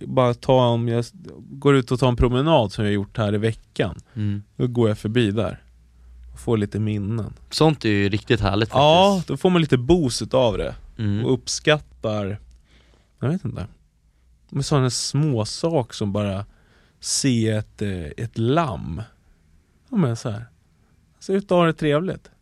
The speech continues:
Speaker 2: Jag blir glad att du sa lamm. Nu är vi, nu är vi inne på det där med djur igen, tänker
Speaker 1: Lamm,
Speaker 2: jag.
Speaker 1: ja, jag tänkte precis, nu är vi inne på det här med djuren. Men, men lamm är så här, det är så mjuk, härlig känsla över ett lamm.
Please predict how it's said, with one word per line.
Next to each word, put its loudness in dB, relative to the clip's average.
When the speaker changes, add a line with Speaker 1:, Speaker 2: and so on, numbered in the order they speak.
Speaker 2:
Jag -2
blir 4
glad 4
att -2
du 0
sa 0
lamm. 0
Nu 0
är 6
vi, 4
nu 2
är 4
vi 6
inne 2
på 2
det 6
där 4
med 2
djur 2
igen, 0
tänker 0
Speaker 1:
Lamm, 4
Speaker 2:
jag. 4
Speaker 1:
ja, 6
jag 2
tänkte 0
precis, -2
nu 4
är 6
vi 4
inne 4
på 0
det 6
här 6
med 2
djuren. 4
Men, 0
men 4
lamm 6
är 2
så 0
här, 0
det 0
är 0
så 0
mjuk, 0
härlig 2
känsla 0
över -2
ett -8
lamm. -6